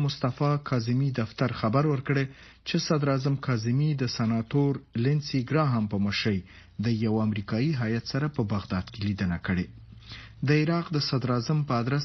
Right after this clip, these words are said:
په خپره شوې اعلامیه کې ویل شوي چې عراق د امریکا سره د دوه اړخیزه اړیکو ټینګولو لیوالتیا لري او غواړي په اقتصادي، فرهنګي او تعلیمي برخو کې اړیکې پراخې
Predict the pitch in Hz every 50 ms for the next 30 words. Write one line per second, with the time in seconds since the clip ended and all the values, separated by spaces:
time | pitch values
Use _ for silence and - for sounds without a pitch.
0 | - - 127 - - 117 110 113 107 - - 170 180 165 127 - 127 123 117 110
1 | 107 104 107 110 107 104 - - 104 104 101 98 98 - - 170 180 180 175 175
2 | - - - - - _ - - 175 - 165 175 165 175 190 202 196 190 160 151
3 | 143 135 123 117 - 156 151 151 143 - 151 147 151 147 131 131 120 107 113 113
4 | 107 104 104 101 - - 165 151 147 143 - - 127 120 120 117 - 117 110 -
5 | 117 110 104 104 104 110 113 110 107 104 101 98 98 95 92 92 95 - - 143
6 | 143 147 147 147 143 143 143 - - - - - - - 131 135 139 139 156 180
7 | 190 196 196 180 - 156 143 135 123 - - - 127 - - 127 113 113 113 127
8 | 170 185 175 180 - 135 120 117 113 113 113 113 110 120 156 165 156 - - 131
9 | 113 104 - 113 104 101 110 131 175 202 180 127 113 98 - - 107 98 - -
10 | - - 120 110 101 98 - 95 90 - 95 87 87 87 87 - 101